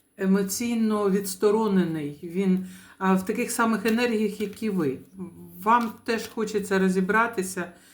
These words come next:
в чому проблема. Ви ск-, ви кажете, він тут скупий, жадний, він тут їздить, тут якісь поїздки, можливо, він переїздами займається,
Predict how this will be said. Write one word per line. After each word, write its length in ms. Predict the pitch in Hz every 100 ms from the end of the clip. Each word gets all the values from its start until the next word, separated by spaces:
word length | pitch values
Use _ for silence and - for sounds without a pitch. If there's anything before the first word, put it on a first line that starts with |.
| - _ _
в 40 |
чому 340 | - 208 196 185
проблема. 640 | 185 180 208 247 233 208
Ви 100 | 196
ск-, 320 | 190 - -
ви 120 | 190 214
кажете, 420 | 214 190 185 196
він 180 | 196 190
тут 180 | 185 185 - 202
скупий, 640 | - - - 185 220 208
жадний, 760 | 185 185 214 214 214 226 233 233 - - - -
він 220 | 208 262
тут 240 | 233 190
їздить, 720 | 185 185 196 185 185 220 220 -
тут 180 | 202 214
якісь 300 | 190 208 -
поїздки, 760 | 202 190 175 165 - - 190
можливо, 600 | 180 180 170 180 190 175
він 200 | 165 170 160
переїздами 680 | 180 180 170 190 175 165 165
займається, 800 | 156 160 160 165 156 151 - 160